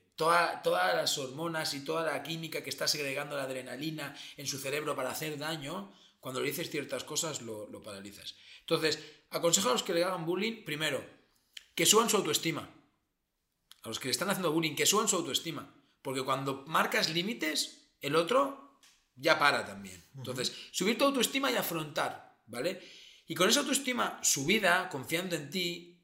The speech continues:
Speaker 1: y decirle, ¿qué cosas le puedes decir? Hay frases que, que, que llegan al corazón. Preguntarle, "Oye, ¿por qué me pegas? ¿Por qué me haces daño? ¿Estás mal en tu vida? Eh, ¿están pasando tus padres una circunstancia difícil?".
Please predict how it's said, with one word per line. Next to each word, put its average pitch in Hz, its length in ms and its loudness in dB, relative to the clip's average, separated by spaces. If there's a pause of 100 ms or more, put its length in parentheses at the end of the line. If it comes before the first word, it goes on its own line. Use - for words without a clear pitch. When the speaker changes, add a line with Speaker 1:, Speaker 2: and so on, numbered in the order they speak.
(160)
Speaker 1:
y 175 100 -2
decirle, 156 880 0
¿qué 240 120 0
cosas 202 240 2
le 156 100 2
puedes 131 240 -4
decir? 110 420 -12 (720)
Hay 240 160 0
frases 240 380 2
que, 165 260 -4
que, 151 220 -6
que 151 100 -2
llegan 175 220 0
al 127 120 -2
corazón. 120 480 -8 (120)
Preguntarle, 147 500 -2
"Oye, 185 160 2
¿por 139 220 -6
qué 190 100 -4
me 165 220 -6
pegas? 110 340 -6
¿Por 120 140 -16
qué 147 80 -10
me 160 80 -6
haces 131 200 -8
daño? 107 280 -10
¿Estás 147 260 -6
mal 147 160 -6
en 120 140 -10
tu 113 100 -10
vida? 170 500 -8 (280)
Eh, 113 320 -8
¿están 139 280 -8
pasando 139 320 -6
tus 117 140 -12
padres 131 320 -6
una 123 160 -14
circunstancia 113 640 -12
difícil?". 135 580 -12